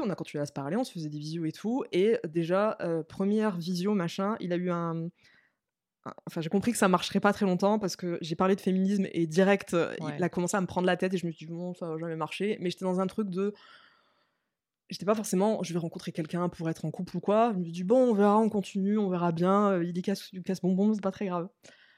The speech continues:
Speaker 1: Je rentre à Marseille, on se voit. On couche ensemble. Et il me dit ensuite, bon, bah, maintenant qu'on est en couple,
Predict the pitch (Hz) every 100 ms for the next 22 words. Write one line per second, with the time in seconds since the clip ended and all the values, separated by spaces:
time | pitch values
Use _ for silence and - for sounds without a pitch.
0 | _ - 156 165 185 180 175 240 294 180
1 | 160 151 160 - - _ _ - _ -
2 | _ _ _ _ _ _ - 208 285 262
3 | 233 196 302 - _ _ _ _ _ 220
4 | 226 208 214 285 - 233 254 233 294 -
5 | - - - - 294 220 202 262 302 233
6 | 190 180 311 -